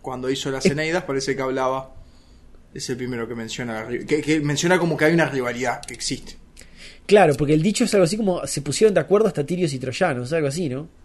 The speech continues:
Speaker 1: Ujú.
Speaker 2: Sí, es esta, es Tiro, ahí está, este, es correcto. Bueno,
Speaker 1: Ahora ya saben
Speaker 2: te-,
Speaker 1: algo.
Speaker 2: volviendo,
Speaker 1: Aprendimos
Speaker 2: volviendo
Speaker 1: de
Speaker 2: al
Speaker 1: dónde
Speaker 2: tema
Speaker 1: viene la frase.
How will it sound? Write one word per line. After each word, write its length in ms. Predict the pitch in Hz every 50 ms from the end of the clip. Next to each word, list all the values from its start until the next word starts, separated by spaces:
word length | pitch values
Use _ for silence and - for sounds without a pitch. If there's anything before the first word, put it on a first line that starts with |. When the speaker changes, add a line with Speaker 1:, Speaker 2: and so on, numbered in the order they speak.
| - -
Speaker 1:
Ujú. 320 | - 127 131 - 156 139 - - - - - - - - - - - - - - - - - - - - - - - - - -
Speaker 2:
Sí, 220 | - 175 175 -
es 180 | - 190 - -
esta, 220 | 220 - - - - -
es 100 | 143 -
Tiro, 240 | - 185 151 - - - - -
ahí 100 | 170 165
está, 180 | 143 - - - - - -
este, 480 | - 175 151 147 - - 151 147 147 160
es 80 | 160
correcto. 400 | - - 131 120 - - - - - - - - - - _ - - - - - - _ - - - - - -
Bueno, 280 | 160 202 185 - -
Speaker 1:
Ahora 100 | 139 135
ya 120 | 131 139 131
saben 260 | - 139 131 131 131
Speaker 2:
te-, 160 | 127 123 320
Speaker 1:
algo. 120 | 294 - - - - - - - - - - - - - - - - -
Speaker 2:
volviendo, 680 | - 180 220 285 311 359 370 339 240 170 143 139 131 151
Speaker 1:
Aprendimos 480 | 170 156 202 220 - 208 220 233 214
Speaker 2:
volviendo 0 | 202
Speaker 1:
de 40 |
Speaker 2:
al 60 | 180 185
Speaker 1:
dónde 180 | 202 196 180
Speaker 2:
tema 40 | 175 180 196
Speaker 1:
viene 120 | 185 160
la 100 | 147 143
frase. 340 | 143 156 151 143 - -